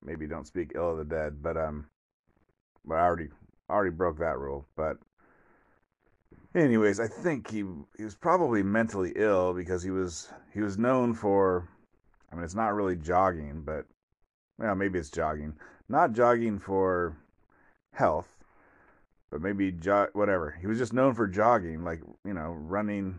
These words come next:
slowly. I guess that's called jogging. Like, for miles and miles and miles, and just, like, where, where he got, the neighborhood where he was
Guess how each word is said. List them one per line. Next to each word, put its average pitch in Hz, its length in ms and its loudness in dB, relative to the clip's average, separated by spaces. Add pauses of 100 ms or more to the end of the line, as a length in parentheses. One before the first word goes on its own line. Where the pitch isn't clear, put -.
(160)
slowly. 101 680 0 (360)
I - 40 -12
guess 85 140 -10
that's 87 160 -6
called 92 260 -2
jogging. 80 520 -4 (480)
Like, 85 160 -6
for 101 160 0
miles 101 760 2
and 87 180 -8
miles 90 720 -2
and 80 160 -8
miles, 87 800 -4
and 76 140 -10
just, 82 440 -8 (580)
like, 76 120 -8
where, 107 400 4
where 101 220 2
he 107 100 -2
got, 101 300 2 (680)
the 80 60 -10
neighborhood 104 460 0
where 95 180 2
he 101 100 0
was 90 260 -4